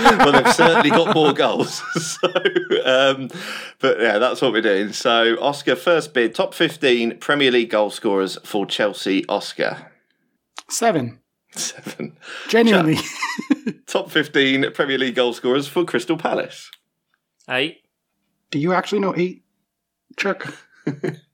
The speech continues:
Speaker 3: Well, it's the good thing when we haven't been in the Premier League long, and they've all happened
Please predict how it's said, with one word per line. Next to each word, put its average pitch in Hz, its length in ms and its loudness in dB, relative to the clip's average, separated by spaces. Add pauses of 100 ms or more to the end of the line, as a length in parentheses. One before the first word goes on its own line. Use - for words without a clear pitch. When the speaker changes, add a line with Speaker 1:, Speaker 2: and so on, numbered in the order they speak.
Speaker 3:
Well, 139 120 2
it's 143 140 -2
the 160 60 -6
good 165 220 -4
thing 156 220 -2
when 135 100 -4
we 143 100 -2
haven't 139 280 -4
been 123 320 -4 (500)
in 131 180 -2
the 120 60 -4
Premier 113 360 -4
League 110 380 -4 (220)
long, 104 380 -4 (120)
and 107 140 -6
they've 101 260 -4
all 110 280 -4
happened 104 560 -6